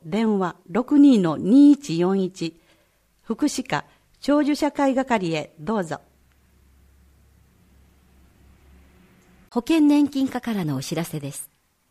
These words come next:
Speaker 2: 特定健診を受診しましょう。五月から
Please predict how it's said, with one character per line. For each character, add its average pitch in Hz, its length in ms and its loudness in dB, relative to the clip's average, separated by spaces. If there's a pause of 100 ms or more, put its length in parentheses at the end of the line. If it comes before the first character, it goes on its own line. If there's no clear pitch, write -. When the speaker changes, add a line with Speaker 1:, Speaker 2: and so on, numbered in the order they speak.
(1400)
Speaker 2:
特 247 240 -2
定 330 220 0
健 320 200 0
診 185 240 -2
を 151 40 -2
受 151 160 -4
診 220 240 -4
し 196 120 -8
ま 202 120 -2
し 180 120 -10
ょ 156 100 -6
う。 - 60 -14 (1600)
五 277 140 4
月 311 280 -2
か 156 120 -8
ら 139 140 -10